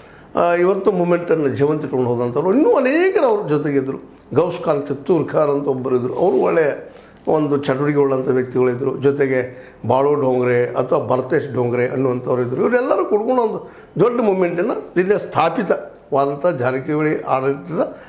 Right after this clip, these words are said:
ವಿರೋಧವಾಗಿ ಸಂಘಟನೆ ಮಾಡಲಿಕ್ಕೆ ಪ್ರಯತ್ನ ಮಾಡಿದರು, but ಯಶಸ್ಸನ್ನು ಸಾಧಿಸಲಿಲ್ಲ.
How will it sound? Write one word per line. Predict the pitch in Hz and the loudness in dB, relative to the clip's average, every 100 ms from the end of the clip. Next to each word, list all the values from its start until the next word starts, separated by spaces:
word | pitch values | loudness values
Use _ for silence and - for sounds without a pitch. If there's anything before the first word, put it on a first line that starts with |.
| - - | -4 0
ವಿರೋಧವಾಗಿ | 175 175 196 233 214 196 190 151 | 2 2 2 4 4 2 0 -2
ಸಂಘಟನೆ | - 160 170 170 151 | -2 0 0 -2 -2
ಮಾಡಲಿಕ್ಕೆ | 135 131 135 | 0 -2 -2
ಪ್ರಯತ್ನ | 127 127 139 | -4 -4 -4
ಮಾಡಿದರು, | 143 202 - - - - | 0 0 0 -8 -8 -2
but | 285 - 220 208 - - 202 | 0 2 0 0 -8 -2 -2
ಯಶಸ್ಸನ್ನು | 220 208 185 165 | 0 0 0 -2
ಸಾಧಿಸಲಿಲ್ಲ. | - 120 113 - 127 113 | -2 -2 -2 -6 -4 -2